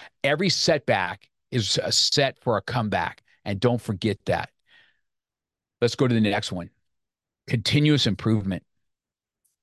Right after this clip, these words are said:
Man, a martial artist, there's always room for improvement, regardless of his skill level. I talk about this all the time. "Oh, Mister Cox, what rank are you? What rank are you?" That does, you, listen, it,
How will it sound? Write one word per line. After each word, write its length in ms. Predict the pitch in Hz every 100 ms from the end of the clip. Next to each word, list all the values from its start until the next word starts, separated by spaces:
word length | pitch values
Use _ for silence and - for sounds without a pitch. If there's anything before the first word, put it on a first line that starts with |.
| -
Man, 140 | 135
a 60 | 123
martial 400 | 151 175 175 -
artist, 440 | 113 113 113 98
there's 120 | 113
always 380 | - 139 131 117
room 120 | 131
for 160 | 123 107
improvement, 460 | 95 123 110 92 104
regardless 460 | 92 127 135 -
of 60 | 95
his 100 | 82
skill 320 | - 120 110
level. 320 | 87 80 - _ _ _ - -
I 120 | - 123
talk 280 | - 151
about 220 | 143 131 -
this 160 | 110
all 220 | - 117 117
the 80 |
time. 400 | 107 - 113 104 - - -
"Oh, 80 | 139
Mister 240 | 143 - 131
Cox, 280 | 151 123
what 140 | 151 110
rank 240 | 123 127
are 60 | 110
you? 160 | 104
What 200 | 98 113
rank 240 | 107 110 -
are 40 |
you?" 160 | 98 90 - -
That 220 | 131 120
does, 300 | 175 185 151 -
you, 160 | 143
listen, 340 | 185 156 - -
it, 200 | - 135